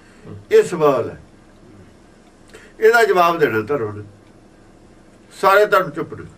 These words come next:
ਹੋਰੇ ਹੋਰ ਦੇ ਲੈ ਜੀ ਮੋਹਲਾ, ਫੜ ਜੀ ਨਾਮ, ਉਹ ਲੈ ਲਿਆ, ਉਹ ਲੈ ਲਿਆ, ਦਰਸ਼ਨ ਕਰਾਤੇ।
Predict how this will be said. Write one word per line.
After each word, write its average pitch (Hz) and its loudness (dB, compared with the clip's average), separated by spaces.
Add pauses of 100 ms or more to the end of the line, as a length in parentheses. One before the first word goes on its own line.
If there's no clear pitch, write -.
(1120)
ਹੋਰੇ 226 6
ਹੋਰ 214 4
ਦੇ 202 2
ਲੈ 190 2
ਜੀ 190 -2
ਮੋਹਲਾ, 190 0
ਫੜ 170 0
ਜੀ 180 -4
ਨਾਮ, 170 -2
ਉਹ 196 -2
ਲੈ 170 0
ਲਿਆ, 165 -2
ਉਹ 196 4
ਲੈ 175 -2
ਲਿਆ, 170 -4
ਦਰਸ਼ਨ 160 -4
ਕਰਾਤੇ। 170 -8